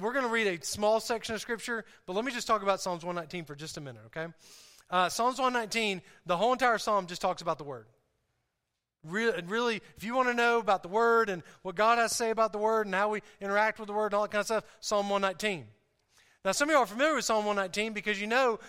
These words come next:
the only reason why you know Psalm one nineteen and because it's in the Bible, 'cause you know it's really, really long. <laughs> There's a hundred and seventy-six verses in Psalm one nineteen.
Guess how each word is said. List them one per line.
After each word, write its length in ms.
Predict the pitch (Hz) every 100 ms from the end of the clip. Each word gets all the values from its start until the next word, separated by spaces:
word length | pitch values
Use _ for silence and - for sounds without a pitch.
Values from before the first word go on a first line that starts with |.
| -
the 140 | 175 208
only 160 | 262
reason 200 | 269 240
why 120 | 247 233
you 120 | 220
know 300 | 220 247 240 -
Psalm 280 | - 226 226
one 160 | 233 220
nineteen 420 | 220 - 233 233
and 80 | 202
because 260 | 208 202
it's 120 | 196
in 100 | 208
the 80 | 208
Bible, 380 | 196 208 240 233 - -
'cause 140 | 196
you 60 | 208
know 140 | 214
it's 140 | 196
really, 200 | 190 208
really 220 | 202 190 180
long. 420 | 180 170 127 110 _ -
<laughs> 60 | - _ _ _ _ _ _ _ _ _ _
There's 180 | 226 214
a 60 |
hundred 320 | 165 262 285
and 100 | 262
seventy-six 520 | - 247 247 226 240 190
verses 380 | 220 202 190
in 80 | 180
Psalm 260 | 170 185 180
one 120 | 175
nineteen. 380 | 165 147 139